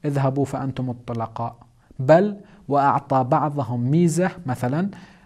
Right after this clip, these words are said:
أعطى لأبي سفيان ميزة، حيث قال: "من دخل دار أبي سفيان فهو آمن"، مع أن أبا سفيان قاد عدة حروب ضد رسول الله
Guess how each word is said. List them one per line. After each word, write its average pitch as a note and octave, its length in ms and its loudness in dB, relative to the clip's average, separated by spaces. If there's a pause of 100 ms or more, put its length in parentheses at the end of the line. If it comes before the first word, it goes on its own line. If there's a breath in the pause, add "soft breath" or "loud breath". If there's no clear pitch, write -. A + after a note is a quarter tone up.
(120 loud breath)
أعطى C3 340 0
لأبي B2+ 320 -2
سفيان C3+ 460 -2
ميزة، D3+ 480 0 (880)
حيث C3 260 -2
قال: D#3+ 380 -2
"من C3+ 180 -2
دخل C3+ 360 -2
دار B2+ 380 -2
أبي D3+ 160 0
سفيان D#3 580 -6 (360 loud breath)
فهو B2+ 600 -2
آمن"، G3 300 0 (300 loud breath)
مع B2 300 0
أن B2 200 -2
أبا A#2+ 320 -4
سفيان F3 680 -4 (320 loud breath)
قاد D#3 280 2
عدة E3 560 -2 (500)
حروب F3+ 420 6 (420 loud breath)
ضد C#3+ 180 4
رسول B2 340 -2
الله A#2 320 -2